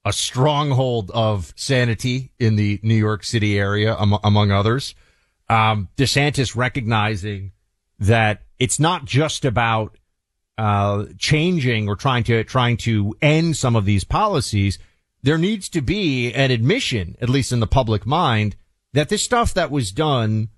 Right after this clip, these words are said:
was wrong, that they have, that the left has, and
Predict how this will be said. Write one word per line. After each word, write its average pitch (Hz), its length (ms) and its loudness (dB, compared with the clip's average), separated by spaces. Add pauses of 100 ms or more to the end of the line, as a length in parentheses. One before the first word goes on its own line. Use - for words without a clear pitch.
(320)
was 113 560 0
wrong, 117 760 -2 (140)
that 135 160 0
they 139 140 0
have, 160 600 0
that 139 120 -4
the 131 100 -4
left 131 340 -2
has, 123 540 -6
and 104 360 2